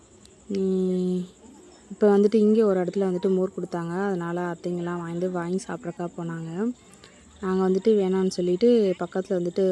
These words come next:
ஒரு கடை இருந்துச்சு, ஃபேன்சி ஸ்டோர் கடை. அங்க வந்துட்டு போலாமே அப்படின்னு சொல்லிட்டு அப்புறம் அங்க போயிட்டோம்.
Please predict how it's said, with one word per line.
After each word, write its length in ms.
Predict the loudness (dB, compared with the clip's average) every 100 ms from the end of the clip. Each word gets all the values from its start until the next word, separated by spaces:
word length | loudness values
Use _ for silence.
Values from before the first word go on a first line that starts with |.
| 0
ஒரு 180 | -2 -4 -6
கடை 260 | -6 -4
இருந்துச்சு, 440 | -4 -6 -8 -8 -10 -10 -20 -20 -20 -20 -20 -20 -20 -6
ஃபேன்சி 340 | -2 -2 -2
ஸ்டோர் 300 | -4 -4 -6
கடை. 260 | -6 -8 -6 -6 -8 -12 -16
அங்க 200 | -10 -6
வந்துட்டு 280 | -4 -2 -4 -4
போலாமே 360 | -4 -2 -4 -4
அப்படின்னு 280 | -6 -8 -6
சொல்லிட்டு 240 | -6 -6
அப்புறம் 220 | -6 -8
அங்க 140 | -8 -8
போயிட்டோம். 380 | -6 -6 -8 -12